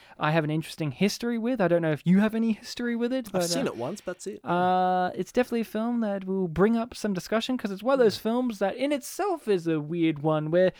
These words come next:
Speaker 1: a really beloved film for a period of time, a really despised film for another period of time, and I
Speaker 2: Mm.
Speaker 1: don't know what it's like now.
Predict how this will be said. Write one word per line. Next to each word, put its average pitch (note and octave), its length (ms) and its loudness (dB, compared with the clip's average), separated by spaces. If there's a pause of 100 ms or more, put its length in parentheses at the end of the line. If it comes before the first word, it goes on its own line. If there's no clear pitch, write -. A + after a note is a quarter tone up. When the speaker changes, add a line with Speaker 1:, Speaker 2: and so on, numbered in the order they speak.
(400)
Speaker 1:
a D3+ 80 4
really G3+ 380 4
beloved F3+ 440 6
film B3+ 720 0
for A#3 240 2
a A3+ 40 0
period B3+ 260 -2
of B3 80 -4
time, B3 360 -2
a E3 80 0
really E3+ 300 8
despised F#3+ 920 0
film D#3+ 360 -2
for D#3 180 -4
another F#3 300 2
period D#3+ 340 2
of C#3+ 100 -8
time, D3+ 280 -2
and D3+ 80 -2
I E3 80 0
Speaker 2:
Mm. - 40 -2
Speaker 1:
don't D#4 240 4
know D#4 200 0
what D4+ 160 -2
it's - 140 -10
like D4 260 -2
now. E3 460 0